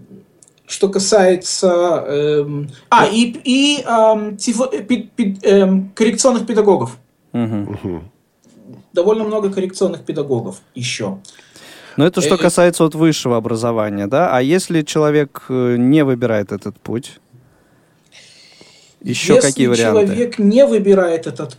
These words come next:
Speaker 1: путь, ну вот, э, таких ре-, реально профессий, именно где слепые могли бы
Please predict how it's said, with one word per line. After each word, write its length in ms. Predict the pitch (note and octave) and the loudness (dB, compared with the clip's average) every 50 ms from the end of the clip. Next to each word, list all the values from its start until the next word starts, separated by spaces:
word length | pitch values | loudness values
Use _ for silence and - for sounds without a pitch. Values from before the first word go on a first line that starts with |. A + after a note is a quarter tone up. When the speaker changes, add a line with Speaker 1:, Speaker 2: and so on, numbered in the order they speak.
| _ _ | _ _
Speaker 1:
путь, 380 | D3 C3+ B2+ A#2+ A#2+ - - - | -6 -4 -4 -4 -4 -6 -10 -6
ну 160 | F#3 F#3+ G#3 | -2 0 0
вот, 400 | A3 A#3 A3+ G3+ G3 - - - C3+ - | 2 2 0 -2 -4 -8 -14 -18 -18 -10
э, 200 | - D#3 F3+ F3+ F#3 - _ _ _ _ _ _ _ _ _ - | -6 -4 -4 -4 -6 -10 _ _ _ _ _ _ _ _ _ 0
таких 400 | G3+ G3 G3 B3 A#3 G3 - - _ _ | 0 2 2 0 0 -2 -2 -8 _ _
ре-, 260 | - A3+ G3 - A3 | -8 -8 -2 0 4
реально 420 | G#3 G#3+ A3+ A3+ G#3 G3 F#3+ F3 - | 4 4 4 4 4 2 0 -2 -4
профессий, 600 | - F#3+ F3+ F3+ - G#3+ G3+ F#3+ - - F#3+ F#3 | -4 -4 -6 -4 -2 -2 -2 -2 -2 -4 -4 -4
именно 200 | F#3+ F#3 F3+ E3 | -2 -4 -4 -6
где 140 | D#3+ E3+ | -8 -10
слепые 480 | E3+ - - F#3 F#3+ F#3+ - G3+ G3 F3+ | -10 -6 -4 -4 -4 -2 0 2 2 2
могли 380 | F3 F3 E3 D#3+ E3+ F3 F#3 F3+ | 2 0 -6 -8 -6 -4 -4 -2
бы 280 | D#3+ E3 D#3+ D3+ D3+ | -2 -2 -2 -2 -4